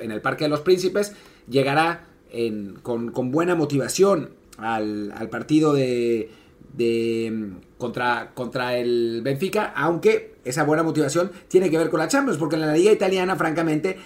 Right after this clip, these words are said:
la Juve tiene que mejorar un montón, porque la realidad es que no está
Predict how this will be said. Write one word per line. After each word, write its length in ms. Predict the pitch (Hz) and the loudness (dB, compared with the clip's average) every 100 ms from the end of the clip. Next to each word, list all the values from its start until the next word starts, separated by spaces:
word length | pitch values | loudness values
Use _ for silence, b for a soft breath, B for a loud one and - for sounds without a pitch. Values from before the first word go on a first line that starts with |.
| B | B
la 180 | - 123 | -6 2
Juve 360 | 143 165 202 - - _ _ | 4 4 0 -6 -20 _ _
tiene 320 | - 175 214 | 4 6 6
que 80 | 202 | 0
mejorar 360 | 165 127 143 175 | 0 0 0 0
un 120 | 190 | 0
montón, 400 | 160 139 - 208 | 0 0 -2 -2
porque 360 | 226 156 143 120 | -4 -6 -6 -6
la 160 | 117 110 | -8 -8
realidad 420 | 110 113 117 147 | -6 -6 -4 -2
es 120 | 190 | -2
que 120 | - | 0
no 160 | 139 147 | 2 2
está 360 | 165 190 196 | 0 -2 -2